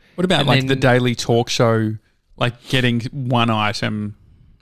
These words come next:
Speaker 1: that we can get for the Daily Talk Show, like, with, printed on it? What's something good? So it needs to be sort of inexpensive.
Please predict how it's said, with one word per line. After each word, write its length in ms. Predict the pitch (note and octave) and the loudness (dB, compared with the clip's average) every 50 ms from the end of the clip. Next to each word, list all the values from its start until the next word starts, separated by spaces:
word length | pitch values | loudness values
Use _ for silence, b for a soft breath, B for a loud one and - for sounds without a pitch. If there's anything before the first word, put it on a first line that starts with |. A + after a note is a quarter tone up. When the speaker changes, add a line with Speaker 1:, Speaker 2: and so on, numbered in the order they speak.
| _ _ | _ _
Speaker 1:
that 180 | C#3 B2+ - - | -8 -8 -4 -4
we 80 | B2 | -4
can 240 | A#2+ - A#2+ A#2 A#2 | -2 -2 -2 -2 -2
get 240 | A2 A2 A2 A2+ - | 0 -2 -2 -4 -4
for 100 | - A#2 | -8 -8
the 100 | A2 A#2+ | -8 -6
Daily 300 | - A#2+ G#2+ A2 A#2 A2 | -4 -4 -4 -4 -4 -6
Talk 280 | - - B2+ A#2 A2+ - | -6 -6 -6 -6 -6 -6
Show, 280 | - - - A#2+ A#2 A2 - - F#3+ - | -6 -6 -6 -6 -6 -8 -10 -12 -10 -8
like, 160 | A#2+ A#2+ - C3 - C3+ | -8 -8 -8 -8 -4 -2
with, 220 | B2+ B2 - - | -2 -2 -2 -2
printed 340 | - - A#2 A2+ - B2+ A2+ | -4 -2 -2 -2 -4 -2 -2
on 120 | A2+ G#2+ A2 | -2 -2 -2
it? 100 | G#2+ - | -4 -4
What's 160 | B2+ B2+ - | -4 -4 -4
something 320 | - C3 B2 - A#2 A2+ A2 | -4 -6 -4 -4 -4 -4 -4
good? 320 | - A#2+ A2+ A#2+ A2+ A2 - _ _ _ _ _ _ _ _ _ _ _ _ _ _ _ _ | -2 -4 -4 -4 -6 -8 -14 _ _ _ _ _ _ _ _ _ _ _ _ _ _ _ _
So 200 | - - C3+ B2+ | -2 2 2 4
it 140 | B2 C3 C#3+ | 4 4 2
needs 240 | C#3+ D3+ D3+ - - | 2 0 0 0 -2
to 60 | C#3+ | -2
be 100 | C3+ B2+ | -2 -2
sort 140 | A#2 - B2 A#2 | -2 0 -2 -2
of 80 | G2+ - | -4 -4
inexpensive. 1120 | - D3 B2+ B2 - - - - A#2+ A#2 A2+ - - C#3+ D3 F#3+ A3+ F#3+ - - - | -2 0 0 0 -2 -4 -8 -4 -4 -4 -4 -4 -4 -4 -4 -4 -4 -8 -12 -16 -20